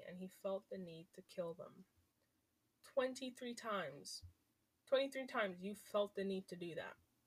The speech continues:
Really. Ronald said that his main goal in all of this was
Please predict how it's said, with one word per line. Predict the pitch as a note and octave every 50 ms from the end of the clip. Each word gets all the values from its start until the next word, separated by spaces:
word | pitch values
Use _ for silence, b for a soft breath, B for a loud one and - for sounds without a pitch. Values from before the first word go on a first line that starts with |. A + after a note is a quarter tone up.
| _ _ -
Really. | F3 F3+ F3 E3 D3 A2 A2 - - _ _ _ _ _ - - _ _ _ _ _ _ _ _ _ _ _ _ _ _ _ _ _ _ _ _ _ _ _ _ _ _ _ _ - - - - _ _ _ _ - - _ _ _ _ G#3+
Ronald | A3+ A#3 C4+ D4+ D#4 C#4+
said | - C4 A#3 A3 G#3 -
that | G3+ G3 F#3+ F#3+ F#3+ - _ _ -
his | - G#3 A3 A3 G3+
main | G#3 A3 A#3+ B3 C4 C4 A#3+ G#3+
goal | F#3+ F#3+ F#3+ F#3+ F3+ F3+ - -
in | F#3+ F#3 -
all | - E3 E3+ E3+
of | F3+ F3+ F3+
this | E3+ E3 F3 F#3 - - - - _ _ _ _ _ _ _ _ _ _ _ _ _ _ -
was | G#3+ G#3 G#3 G#3 G#3 -